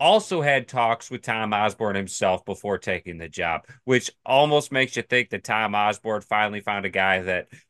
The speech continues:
doesn't care if he's in his shadow, but Tom Osborne almost didn't want to, you know, step in the way here once again. So hopefully Tom Osborne will be able to see another national championship here in his lifetime. But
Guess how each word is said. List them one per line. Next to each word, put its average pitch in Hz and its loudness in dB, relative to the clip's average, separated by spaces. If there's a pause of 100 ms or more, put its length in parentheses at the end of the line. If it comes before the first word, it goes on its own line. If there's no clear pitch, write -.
(120)
doesn't 123 2
care 110 0
if 101 -10
he's 101 -10
in 113 -6
his 107 -6
shadow, 101 2
but 95 -6
Tom 101 -4
Osborne 98 -4
almost 95 -8
didn't 92 -10
want 92 -6
to, 90 -6 (240)
you 101 -6
know, 87 -4 (220)
step - 0
in 110 -4
the 104 -4
way 98 0
here 95 -6
once 90 -12
again. 87 -10
So 87 -8
hopefully 113 -2
Tom 98 -4
Osborne 101 -4
will 95 -10
be 101 -4
able 101 -2
to 98 -8
see 110 -4
another 107 -2
national 107 -2
championship 95 -6 (760)
here 104 -4
in 98 -4
his 98 -6
lifetime. 95 -2 (680)
But 151 6